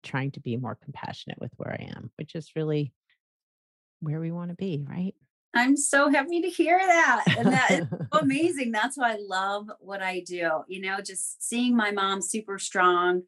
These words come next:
Speaker 2: and staying with it and honoring her body, seeing women like you and friends and women I don't even know who are saying, "Oh my gosh, I can, I can have sex again, or I can masturbate again." I mean, this isn't just wi-,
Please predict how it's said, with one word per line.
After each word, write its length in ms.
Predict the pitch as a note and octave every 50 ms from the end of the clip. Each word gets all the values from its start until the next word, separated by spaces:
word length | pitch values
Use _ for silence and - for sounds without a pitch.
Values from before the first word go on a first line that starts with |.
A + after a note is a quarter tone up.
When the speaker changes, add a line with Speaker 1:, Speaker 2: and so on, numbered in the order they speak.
| _ - - - - - _ -
Speaker 2:
and 260 | F#3+ F#3 F3+ F3+ F3
staying 720 | F3 - - - G#3 F#3+ F#3+ G3 F#3+ F#3+ F#3+ G3 G3 F#3+
with 280 | F#3 F#3+ F#3 F#3+ F#3+ -
it 340 | - F#3+ F#3 F#3 F3+ - - - - _ _ _ _ _ _ _ _ -
and 220 | F3 F3+ F3 F3 - -
honoring 440 | F3+ F#3+ G3+ G#3 G#3 G3+ G3+ G3
her 160 | F3 G3 F#3+ F#3+
body, 480 | F#3 F3 E3+ F3 F3+ F3+ F3+ F3+ F#3
seeing 380 | - - - - G#3 G#3+ A3 G#3+
women 260 | G#3+ G#3+ G#3 G3+ G#3
like 260 | G3+ G3+ G3 F#3+ - -
you 380 | - F#3 F#3 F#3 F#3+ F#3+ G3 F#3+ - -
and 240 | F3+ F3+ F3+ F3+ -
friends 640 | - - - F#3+ F#3+ F#3+ G3 G3 G3+ G#3 G#3 G3+ - -
and 140 | G3 G#3 G#3
women 260 | G#3 A3 A3 A3+ A3+
I 120 | A3 A3+ A3
don't 240 | A3+ G#3+ A3 A3+
even 280 | A3+ G#3+ A3 G#3+ G#3 G3+
know 400 | F#3+ F#3+ G#3 A3+ A#3 G3+ F#3 F3+
who 120 | F#3 F#3+ G3
are 100 | F#3 F#3+
saying, 320 | - - A3+ G#3+ G#3+ A3 -
"Oh 100 | - D4
my 140 | E4+ F4+ F4+
gosh, 320 | F4 F4+ F4+ F4+ F4+ F4+ D#4+
I 80 | D4 C#4+
can, 220 | E4 D4+ D4 C#4 - - - - - - - -
I 100 | C#4+ -
can 360 | - E4+ D4 D4+ D#4 C4+ C4 _ _ _ _ _ _ _
have 200 | B3+ C4+ E4+ E4 -
sex 320 | - E4 D#4+ F4 - -
again, 300 | F4 C4+ D4 B3+ A3+ F#3+ -
or 200 | A#3+ B3 C4 - _ B3
I 80 | D#4 C#4+
can 160 | E4+ D4 C#4
masturbate 640 | C4+ D#4 F4+ G#4 - - F4 D#4+ C4 B3 A3+ G3+
again." 200 | G3+ G3 G3 F#3
I 60 | F#3
mean, 260 | F#3+ G3+ G#3 G#3+ G#3 F#3+
this 180 | B3 C4+ C4+ -
isn't 300 | D4 C4+ - C#4 C4+ -
just 320 | - A#3+ A#3 - - - _ _ - - - -
wi-, 220 | G4+ G#3 - -